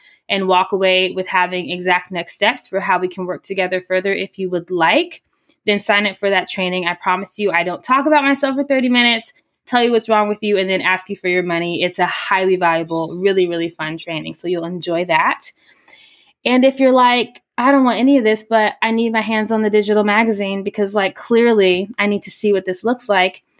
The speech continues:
you can subscribe to Thrive Guide today, and you'll start at volume number one, and you'll get a new volume delivered to your inbox every thirty days until we hit our tenth installment.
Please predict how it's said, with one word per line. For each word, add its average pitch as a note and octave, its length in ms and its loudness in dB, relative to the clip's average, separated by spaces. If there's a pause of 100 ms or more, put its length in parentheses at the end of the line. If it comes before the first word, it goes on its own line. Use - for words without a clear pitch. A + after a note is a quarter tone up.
(140)
you C4+ 160 4
can F#4 160 0
subscribe C#4 500 0
to C#4 120 -2
Thrive A3 320 2
Guide G#3+ 300 0
today, G#3 360 2
and F3+ 120 -4
you'll F#3+ 80 -6
start G3 280 -2
at G#3 200 -2
volume G3 320 2
number F#3 260 -2
one, F3 500 0
and A3 120 0
you'll G#3+ 100 0
get G3 160 2
a G3 60 2
new G3 240 0
volume A3 320 2
delivered G3 380 -2
to G3+ 120 -4
your F#3 160 -2
inbox G3+ 640 -2
every G#3 240 0
thirty G#3+ 300 -4
days G#3+ 320 2
until G#3 240 -2
we G3 140 -2
hit - 260 -2
our F#3+ 140 0
tenth F#3+ 320 -10
installment. G3+ 680 -2